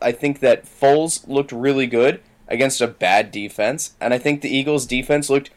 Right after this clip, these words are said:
atrocious against a terrible Giants offense. That's where I'm at.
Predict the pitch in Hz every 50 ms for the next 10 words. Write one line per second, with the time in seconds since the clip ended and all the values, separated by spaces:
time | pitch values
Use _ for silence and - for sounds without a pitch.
0 | _ _ _ - - - - - - - 110 120 143 190 233 - - 107 107 -
1 | - - - 107 110 117 120 127 135 131 - - - - _ _ - - 139 156
2 | 165 165 - - 123 139 - 131 135 135 143 151 135 131 135 131 135 139 131 117
3 | 139 131 127 123 - - 69 60 - - - - _ _ _ _ - - - -
4 | - - _ _ _ _ _ _ _ _ _ _ _ _ _ - - 110 - 135
5 | 123 120 135 135 107 -